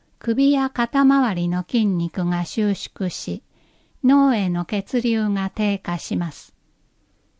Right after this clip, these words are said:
また、気温差の激しい場所への出入りも、自律神経を乱し、頭痛の原因となります。肩を回す、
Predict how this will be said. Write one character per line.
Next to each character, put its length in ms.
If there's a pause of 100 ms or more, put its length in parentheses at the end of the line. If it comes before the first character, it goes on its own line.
(100)
ま 160
た、 280 (400)
気 220
温 180
差 220
の 140
激 320
し 320
い 20
場 180
所 240
へ 120
の 220
出 120
入 400
り 160
も、 240 (540)
自 180
律 260 (160)
神 240
経 320
を 200
乱 360
し、 300 (580)
頭 200
痛 320
の 240
原 140
因 380
と 220
な 160
り 160
ま 160
す。 240 (1300)
肩 480
を 120
回 360
す、 360